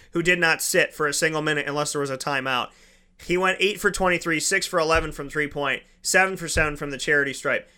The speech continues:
Yes, Tyus Battle was a huge part of this game. Yes, he was. But O'Shea Brissett, who people have, con-, after the game, people were saying O'Shea Brissett is garbage. People after this game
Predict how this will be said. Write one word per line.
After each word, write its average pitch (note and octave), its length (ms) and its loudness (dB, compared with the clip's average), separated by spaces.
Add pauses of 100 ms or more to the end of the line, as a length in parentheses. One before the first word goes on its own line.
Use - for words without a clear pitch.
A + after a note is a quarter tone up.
Yes, D#3+ 320 6
Tyus E3+ 360 2
Battle D#3+ 180 4
was C#3+ 140 0
a C#3+ 40 -6
huge D3+ 220 -8
part D3+ 200 2
of C3 60 -4
this C3 120 -8
game. A#2+ 220 -2 (220)
Yes, D#3+ 280 4
he E3+ 60 -4
was. C3 260 0
But D#3+ 120 2
O'Shea G#3+ 360 6
Brissett, G#3 400 2
who F3 120 0
people B3 480 0 (220)
have, A3 160 4
con-, A3+ 300 0 (100)
after F4 340 8
the C4+ 80 2
game, C4+ 320 2
people C#4+ 320 -4
were C4+ 100 2
saying C4+ 300 2
O'Shea B3+ 320 0
Brissett C4+ 360 4
is A3 120 -2
garbage. C#4 800 6 (320)
People F4 460 4
after E4 360 2
this E4 220 -2
game C#4 460 0